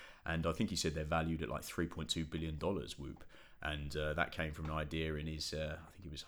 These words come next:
in Harvard in one of his, uh, student dorms, and he just went with it. He had many a setback along the way, but now here, here he is developing a global business that works with N B A, you know, P G A, works across multitude, multiple sports, and, you know, some of my athletes use it as well. And, um,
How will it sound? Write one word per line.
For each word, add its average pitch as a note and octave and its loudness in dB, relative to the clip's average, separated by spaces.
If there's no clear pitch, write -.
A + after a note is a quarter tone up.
in - -10
Harvard D#2+ -6
in D#2 -4
one D#2+ -2
of D#2+ -4
his, D#2+ -2
uh, D2+ 0
student D#2+ 2
dorms, D#2+ 2
and E2 -2
he D#2+ 0
just D#2 -2
went E2+ 4
with D2 0
it. E2 4
He F2+ -2
had D2+ -2
many E2+ 2
a D2+ 0
setback - 2
along D#2 0
the D2 -4
way, D#2+ 2
but A1+ -6
now D2+ 0
here, E2+ 0
here E2+ 0
he D#2+ 2
is D2+ 0
developing D#2 -2
a D2+ -4
global E2+ 4
business D#2 -2
that - -6
works D2+ -2
with D#2 -4
N D#2+ 2
B D#2+ -2
A, D#2 2
you D#2 -2
know, C2 -6
P E2+ 0
G D#2 2
A, D#2+ 4
works D2+ 2
across D#2+ 0
multitude, E2 0
multiple E2+ -2
sports, E2 2
and, C#2+ -4
you D2+ -4
know, D2+ 0
some E2+ 2
of D2+ 0
my E2 6
athletes D#2+ 0
use D#2+ -2
it D#2+ -2
as - -4
well. F2 6
And, D#2 2
um, D#2 4